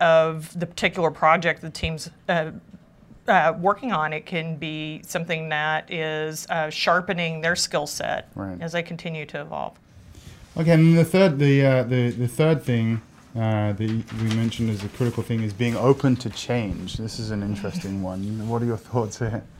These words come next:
Speaker 1: Um, as, as you scale a team, flexibility is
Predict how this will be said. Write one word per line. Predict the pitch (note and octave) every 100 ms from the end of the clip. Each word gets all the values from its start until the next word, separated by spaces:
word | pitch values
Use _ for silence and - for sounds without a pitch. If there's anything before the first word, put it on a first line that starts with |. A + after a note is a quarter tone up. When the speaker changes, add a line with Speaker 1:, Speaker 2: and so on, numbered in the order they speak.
| - - - - -
Speaker 1:
Um, | A3 G3 E3+ - _ _ - - - G3 F3+ - _ - -
as, | A3 G#3 -
as | G#3 G3+
you | A#3+
scale | B3+ - G#3 G3
a | F#3
team, | - F3 E3 D#3+
flexibility | - E3+ D#3+ - E3+ D3+ D3+ D#3 D3+ D3 C#3+ -
is | - D#3 D3+ D3+ D3+ D3+